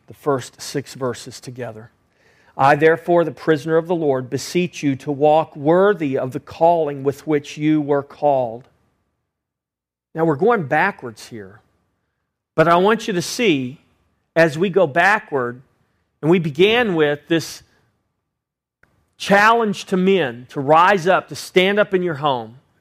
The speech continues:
challenge also to, to wives,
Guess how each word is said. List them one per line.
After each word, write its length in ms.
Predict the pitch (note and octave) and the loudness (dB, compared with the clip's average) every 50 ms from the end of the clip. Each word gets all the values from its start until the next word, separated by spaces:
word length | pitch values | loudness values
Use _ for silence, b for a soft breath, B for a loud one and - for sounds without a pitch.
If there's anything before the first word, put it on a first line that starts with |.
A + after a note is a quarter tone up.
| _ _ _ _ _ _ _ _ - | _ _ _ _ _ _ _ _ -18
challenge 560 | - - - G3+ G3 G3+ A3 A3+ A3 G#3 F3+ G#3+ | -8 -2 2 4 4 4 4 2 2 0 2 2
also 500 | A3+ A#3+ B3 G#3+ - - A#3+ A#3+ A#3+ A#3 | 4 4 2 0 0 2 2 2 2 0
to, 320 | A#3 _ - G3 F#3 F3+ | -2 _ -2 -2 -2 -4
to 160 | F#3+ - - | -6 -4 -2
wives, 640 | F3+ E3 F3+ F3 D#3 C3 G#2+ G2+ - _ - _ _ | 0 2 4 4 2 0 -2 -8 -14 _ -20 _ _